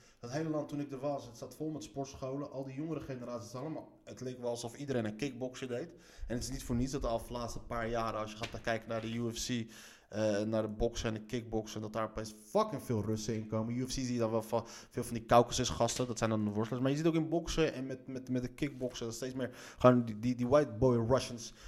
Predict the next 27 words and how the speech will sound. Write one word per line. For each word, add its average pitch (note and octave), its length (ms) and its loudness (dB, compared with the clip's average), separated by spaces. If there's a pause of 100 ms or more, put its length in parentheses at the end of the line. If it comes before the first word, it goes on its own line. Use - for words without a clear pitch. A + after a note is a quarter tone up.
(140)
steeds F#3 380 10
meer D3 200 2
zie C#3 200 -2
die C3 120 -8
daar, A#2 300 2
eh, A2+ 320 0 (100)
opkomen. D3 680 6 (200)
En C#3+ 120 2
de-, C#3+ 100 10
omdat D3 180 6
daar C#3+ 140 -4
gewoon C#3+ 200 -6
fucking D3+ 340 -10
veel, - 420 -8 (680)
eh, B2+ 120 -12 (500)
getraind E3+ 640 0
gaat D3 260 -4
worden, C3+ 400 2
omdat C3+ 680 -2
dat C3 440 -2
het B2 240 -4
nieuwe B2+ 320 -2
ding C3 220 -2
is A#2 180 -8
onder A#2 220 -6
de A2+ 80 -2
Russische, A2+ 500 -6